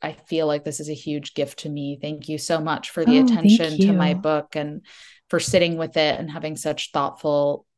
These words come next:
Speaker 1: um, comments on it. All, it's, it's just really valuable to me. So thank you so much.
Speaker 2: Thank you. It's really, um, I, I will always say it's a selfish pleasure to, to sit with a poet. I was like, "Yes, I'm sitting with Laura today."
Speaker 1: <gasps>
Speaker 2: Um,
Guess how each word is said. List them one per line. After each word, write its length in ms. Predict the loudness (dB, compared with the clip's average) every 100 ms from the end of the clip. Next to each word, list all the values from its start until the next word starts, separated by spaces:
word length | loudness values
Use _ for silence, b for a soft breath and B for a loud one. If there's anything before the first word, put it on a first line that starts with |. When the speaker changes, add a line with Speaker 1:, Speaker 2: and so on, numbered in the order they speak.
| _ _ _
Speaker 1:
um, 440 | -8 -6 -6 -8 -14 _ -20 _ _ _ _ -4
comments 440 | -2 0 -4 -2
on 140 | -2
it. 160 | 0 0
All, 260 | 0 0 -4 _
it's, 220 | -8 -8 -2
it's 120 | 0
just 220 | 0 -2
really 220 | -2 -4 -4
valuable 460 | -6 -6 -6 -10
to 120 | -10
me. 140 | -12 -10
So 180 | -8 -8
thank 260 | -8 -10
you 80 | -12
so 140 | -12
much. 420 | -12 -12 -12 -14 -16 _ 6
Speaker 2:
Thank 340 | 6 4 2
you. 320 | 6 8 8
It's 240 | 6 4 4
really, 500 | 6 8 8 8 6
um, 300 | 6 4 2 2
I, 220 | 2 2 -6 -8 -12 B B B B 4
I 100 | 8
will 120 | 8
always 280 | 8 8 8
say 120 | 4
it's 120 | 4
a 60 | 2
selfish 420 | 2 2 0 0
pleasure 380 | 2 2 2 0
to, 280 | 0 -2 -4 _ -4
to 300 | -2 0 0
sit 240 | 2 0
with 100 | 0
a 60 | 0
poet. 380 | 4 6 6 4
I 60 |
was 120 | -2 -2
like, 140 | -2 4
"Yes, 340 | 6 6 6 4
I'm 160 | 0 -6 _ _ -12
sitting 300 | -2 6 8
with 120 | 8
Laura 300 | 8 8 8
today." 320 | 4 0 0 0 B B B
Speaker 1:
<gasps> 120 | 4 10
Speaker 2:
Um, 600 | 12 12 12 10 8